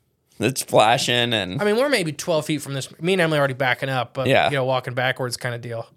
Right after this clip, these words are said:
Speaker 2: I don't wanna take my eyes off it.
Speaker 1: Yeah.
Speaker 2: Uh, and he's, and he's a, he's a just kinda still hanging around mom kinda stage,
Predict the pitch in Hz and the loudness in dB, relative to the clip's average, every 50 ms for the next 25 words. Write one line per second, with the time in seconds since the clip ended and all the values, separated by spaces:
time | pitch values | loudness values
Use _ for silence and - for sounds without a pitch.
0 | _ _ _ _ _ _ _ 135 143 143 139 139 - 151 135 135 131 127 131 135 | _ _ _ _ _ _ _ 0 0 0 0 -2 -4 -4 -2 -2 -2 -2 -2 -2
1 | 131 120 127 117 113 - 104 - - _ _ - 131 135 113 90 85 - - _ | -2 -2 -2 -4 -4 -6 -8 -12 -12 _ _ 2 4 6 6 4 4 0 -4 _
2 | _ _ - 139 139 135 - - - - 87 - - - 214 214 - - - - | _ _ -4 -2 -2 -2 -4 -6 -8 -12 -10 -10 -10 -10 -8 -8 -8 -8 -10 -10
3 | 170 170 156 156 160 170 170 147 151 139 147 - - 185 185 175 156 160 147 143 | -6 -4 -2 -2 -2 -2 0 -2 -2 -2 -4 -6 -4 -2 -2 0 0 0 0 0
4 | 131 120 - - _ _ _ _ _ _ 147 135 - - 190 196 202 - - - | -2 -4 -6 -10 _ _ _ _ _ _ -20 -6 0 2 2 4 2 0 -2 -2
5 | 202 190 170 - - 170 151 156 160 156 156 151 139 139 135 131 127 131 135 139 | -2 -2 -2 0 0 -2 0 0 -2 0 0 0 0 0 0 -2 -2 -2 -2 -4
6 | 143 143 - - 147 143 139 139 - 156 147 147 147 147 147 - - | -6 -10 -6 -6 -4 -4 -4 -4 -4 -4 -4 -4 -4 -6 -10 -14 -16